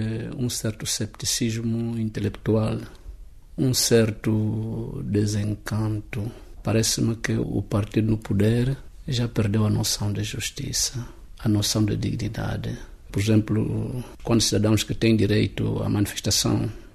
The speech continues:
não são aceites, muitos são assassinados. O caso de Caçula e Camoling, e depois também, eh, sempre interdições de manifestações,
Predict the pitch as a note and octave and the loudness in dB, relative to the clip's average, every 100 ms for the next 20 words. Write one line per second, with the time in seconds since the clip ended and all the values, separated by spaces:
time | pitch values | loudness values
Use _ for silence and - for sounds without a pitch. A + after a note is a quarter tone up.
0 | - A2 A2 - A2 G#2+ - A2 G#2+ G#2+ | 2 4 6 4 2 4 4 4 4 2
1 | A#2+ A2+ - - - - C3 A2 A2+ G#2+ | -2 -2 -4 -6 -10 -6 2 4 4 2
2 | A#2 G#2+ - - - A2+ G2+ - - - | -2 -4 -2 -2 0 0 0 0 0 2
3 | A2+ A2+ A2+ A2+ A#2 - - - - - | 2 2 0 -2 -4 -6 -10 -16 -20 -4
4 | G#2+ - A#2 A2 A2+ G#2+ G#2+ - - A2 | -4 0 0 0 -2 -2 0 0 0 0
5 | G#2+ A2 G#2 - G#2 G#2 G2+ A#2 B2+ B2+ | 0 -2 -4 -2 0 2 2 2 0 -4
6 | - - - C#3+ - B2 A2 - A2 A2+ | -12 -18 -10 -10 -4 -2 0 2 2 2
7 | A2 A2 - - - - - - - - | 2 0 -4 -6 -8 -8 -10 -8 -4 0
8 | A#2 A2 A2+ G#2 A2+ G#2 G2+ - A2 A2 | 2 2 2 2 0 0 2 2 4 4
9 | A#2 A#2 - G2+ G2+ G#2 - - - A2+ | 2 -2 -4 -2 0 -2 -2 0 2 4
10 | A#2 A#2+ A#2+ - - | 2 0 -2 -6 -10